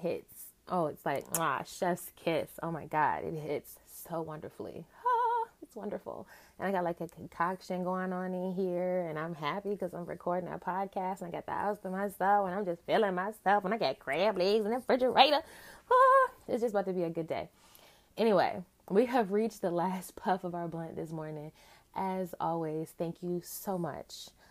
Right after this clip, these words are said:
for all of the support. Three years, y'all. Y'all been listening to me do this for three years. And I appreciate it. I appreciate it. I appreciate it. If you would like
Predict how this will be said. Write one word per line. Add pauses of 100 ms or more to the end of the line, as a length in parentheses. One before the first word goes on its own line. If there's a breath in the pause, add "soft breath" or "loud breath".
(160 loud breath)
for
all
of
the
support.
Three
years,
y'all.
Y'all
been
listening
to
me
do
this
for
three
years. (960 soft breath)
And
I
appreciate
it.
I
appreciate
it.
I
appreciate
it. (460 loud breath)
If
you
would
like